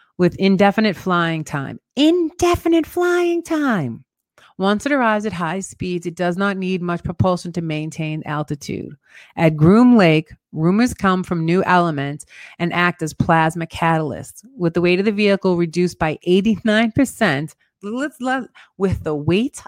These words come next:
of the vehicle reduced by eighty-nine percent, it can travel by nine Mach, nine times the speed of sound, approximately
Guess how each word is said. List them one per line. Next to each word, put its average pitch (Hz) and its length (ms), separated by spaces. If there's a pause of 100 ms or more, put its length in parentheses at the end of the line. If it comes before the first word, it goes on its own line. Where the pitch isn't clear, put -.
of 226 160
the 254 100
vehicle 190 600
reduced 170 480
by 156 160 (100)
eighty-nine 190 640
percent, 165 420
it 160 140
can 165 120
travel 175 640 (300)
by 160 240
nine 175 600
Mach, 160 560 (140)
nine 180 380
times 202 500
the 170 80
speed 180 380
of 165 100
sound, 156 540
approximately 160 1080